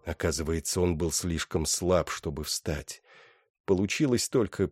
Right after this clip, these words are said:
приподняться на локте. В ту же минуту ему помогли сесть,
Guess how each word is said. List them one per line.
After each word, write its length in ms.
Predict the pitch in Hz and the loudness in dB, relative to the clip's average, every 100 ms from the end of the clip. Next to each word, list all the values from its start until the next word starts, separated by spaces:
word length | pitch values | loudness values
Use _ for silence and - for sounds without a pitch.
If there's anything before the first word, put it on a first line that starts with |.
| _ | _
приподняться 760 | 117 110 131 110 135 107 - 95 | 0 6 6 8 8 8 4 4
на 160 | 87 | 4
локте. 500 | 82 78 - - - _ _ _ _ _ _ _ _ _ | 2 0 -4 -14 -16 _ _ _ _ _ _ _ _ _
В 120 | - - | -12 -2
ту 160 | 90 | 0
же 120 | 80 | 4
минуту 560 | 85 92 98 98 - 82 | 4 8 8 6 2 -2
ему 340 | 73 92 101 | 2 6 6
помогли 440 | 92 - 104 90 95 | 6 8 8 8 2
сесть, 680 | - - 95 - - - | 2 4 4 2 -4 -10